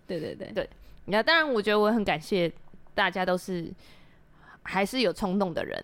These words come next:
Speaker 2: 这样。
Speaker 1: 嗯。
Speaker 2: <laughs> 功能就会觉得，啊，哇，你是个健康的人，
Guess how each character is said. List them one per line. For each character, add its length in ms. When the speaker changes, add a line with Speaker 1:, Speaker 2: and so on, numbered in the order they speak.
Speaker 2:
这 80
样。 80
Speaker 1:
嗯。 560
Speaker 2:
<laughs> 0
功 220
能 180
就 100
会 100
觉 180
得， 180
啊， 120
哇， 240
你 120
是 140
个 100
健 160
康 160
的 80
人， 160